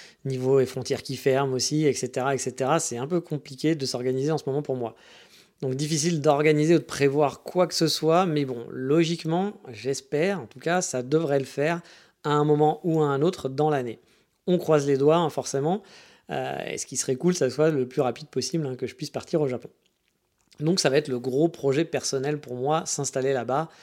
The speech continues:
Ça va être beaucoup d'organisation, beaucoup de choses à faire, se reconstruire une petite vie sur place, acheter des meubles, trouver un appartement,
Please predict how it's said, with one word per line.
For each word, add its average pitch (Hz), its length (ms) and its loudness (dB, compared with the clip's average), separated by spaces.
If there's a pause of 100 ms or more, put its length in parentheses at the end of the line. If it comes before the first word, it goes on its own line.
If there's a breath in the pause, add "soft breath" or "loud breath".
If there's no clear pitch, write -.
(220 loud breath)
Ça - 120 -8
va 123 80 -2
être 117 120 -8
beaucoup 131 220 -4
d'organisation, 160 1000 2
beaucoup 139 260 -4
de - 40 -10
choses 151 160 2
à 151 80 6
faire, 170 400 0 (400 soft breath)
se - 160 -8
reconstruire 143 380 0
une 135 80 0
petite 135 180 -4
vie 147 120 0
sur - 180 0
place, 170 420 4
acheter - 240 -4
des 151 140 2
meubles, 151 280 2
trouver 131 200 -10
un 127 100 -4
appartement, 160 560 0